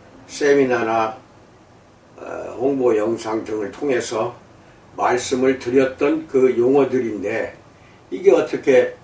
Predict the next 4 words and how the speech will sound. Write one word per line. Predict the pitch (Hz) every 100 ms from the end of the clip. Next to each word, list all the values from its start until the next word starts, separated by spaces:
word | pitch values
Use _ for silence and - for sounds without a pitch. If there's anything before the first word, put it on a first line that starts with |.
| - - - -
만-, | - 113 123 120 - -
마음대로 | 95 - 131 143 151 135 123 104 104 - 110
이렇게들 | 101 - 104 90 104 127
다들 | - - 92 98 -